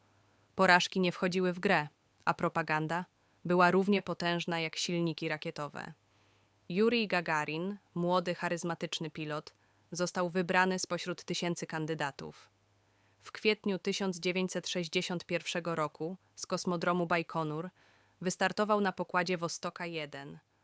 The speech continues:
Okrążył Ziemię raz. Cały lot trwał sto osiem minut. Został bohaterem narodowym,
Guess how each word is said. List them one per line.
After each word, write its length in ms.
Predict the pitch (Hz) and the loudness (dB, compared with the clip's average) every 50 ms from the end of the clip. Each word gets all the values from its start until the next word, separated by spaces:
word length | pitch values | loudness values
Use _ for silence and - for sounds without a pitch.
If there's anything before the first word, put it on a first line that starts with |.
| _ _ _ - | _ _ _ -10
Okrążył 560 | 175 170 - - 180 175 175 170 175 170 170 | -10 -8 -6 -4 -4 -4 -2 -4 -6 -8 -6
Ziemię 340 | 160 170 165 170 175 170 170 | -6 -6 -6 -6 -6 -6 -4
raz. 480 | 165 160 143 139 151 - - - - _ _ _ _ _ _ _ _ _ _ - | -2 -2 -2 -4 -4 -8 -12 -12 -14 _ _ _ _ _ _ _ _ _ _ -4
Cały 320 | - 196 185 185 185 185 | 0 2 2 4 2 2
lot 300 | 180 180 185 185 - - | 0 0 -2 -4 -6 -12
trwał 400 | - - - - - 175 170 170 | -16 -16 -10 -6 -4 -4 -4 -4
sto 300 | - - - - 180 - | -6 -6 -4 -4 -6 -6
osiem 360 | - 165 - - 170 170 170 | -6 -8 -8 -8 -8 -8 -8
minut. 440 | 170 156 147 143 143 156 - - - _ _ _ _ _ _ _ _ _ | -8 -8 -10 -10 -12 -16 -18 -20 -20 _ _ _ _ _ _ _ _ _
Został 420 | 180 175 190 180 - - 180 175 165 | -6 -4 -4 -2 -2 -4 -6 -6 -4
bohaterem 540 | 175 175 - 180 165 - 175 170 170 165 | -6 -6 -6 -6 -6 -4 -4 -4 -4 -4
narodowym, 640 | 165 165 165 165 156 160 156 147 156 151 147 151 156 | -6 -6 -8 -8 -6 -6 -6 -6 -8 -10 -14 -14 -16